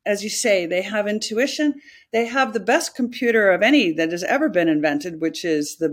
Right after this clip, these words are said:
the mind, right? The brain, the capacity, um, to make these extraordinary leaps and intuitive connections that, you know, we can't program a computer to do this. Um,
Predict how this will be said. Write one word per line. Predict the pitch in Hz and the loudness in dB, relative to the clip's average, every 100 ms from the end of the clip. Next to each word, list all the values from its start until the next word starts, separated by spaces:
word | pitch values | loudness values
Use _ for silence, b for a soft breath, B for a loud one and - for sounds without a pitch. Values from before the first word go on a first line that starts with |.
| 151 156 | -4 -4
the | |
mind, | 147 156 190 190 - - - - | -2 0 2 0 -2 -8 -12 -10
right? | 143 151 170 | -2 -2 -2
The | 156 | -8
brain, | 143 165 175 196 160 131 | -4 2 2 4 2 0
the | 123 160 | -6 -8
capacity, | - 202 - 202 214 220 196 170 151 151 B B B B B | -10 -12 -6 -4 -2 -4 -6 -4 -4 -6 B B B B B
um, | 196 185 170 160 | -2 0 0 -2
to | 226 | -4
make | 190 185 185 | -2 -2 -4
these | 190 165 | -8 -8
extraordinary | 175 - - 202 208 214 208 196 180 170 165 160 156 - _ _ _ - | -8 -10 -10 -2 0 2 2 0 2 2 2 2 0 -6 _ _ _ -10
leaps | 175 202 190 - - | -4 -4 -4 -8 -4
and | 175 160 147 143 - | -2 0 0 -2 -6
intuitive | 180 165 220 196 180 160 - | -8 -4 -2 -2 -2 -8 -10
connections | 196 175 175 - 175 151 143 - | -4 -4 -4 -4 0 0 -2 -2
that, | 156 135 | -2 -2
you | - | -6
know, | 165 147 | -6 -6
we | 175 | -10
can't | 196 - 262 247 | -12 -4 -4 -4
program | - - 226 254 247 | -6 0 2 2 0
a | 180 | -2
computer | - 170 160 220 226 151 | -6 -12 -10 -6 -4 -4
to | - 143 | -8 -12
do | 170 254 | -2 -2
this. | 202 98 - - - B B B B B - | 0 -4 -6 -10 -12 B B B B B -6
Um, | 190 180 180 185 | -2 0 -2 -6